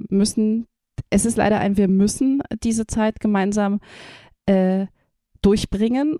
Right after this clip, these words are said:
und, ähm, sich da nicht zu verlieren. Also wir haben ganz viel einfach gesagt, äh, wir,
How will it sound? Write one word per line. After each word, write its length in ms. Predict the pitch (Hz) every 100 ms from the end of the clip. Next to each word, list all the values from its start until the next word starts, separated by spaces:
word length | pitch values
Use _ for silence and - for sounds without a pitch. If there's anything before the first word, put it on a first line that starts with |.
| -
und, 420 | 220 220 214 -
ähm, 400 | 196 202 208 208 -
sich 180 | 208 -
da 220 | 156 175
nicht 220 | 220 -
zu 100 | -
verlieren. 480 | 202 190 180 208 202
Also 220 | - 185 180 - - -
wir 180 | - 214
haben 260 | 208 202 190
ganz 300 | 202 208 -
viel 120 | 208
einfach 380 | - 202 - -
gesagt, 420 | 185 185 190 - - _ _ -
äh, 300 | 185 180 175
wir, 220 | 180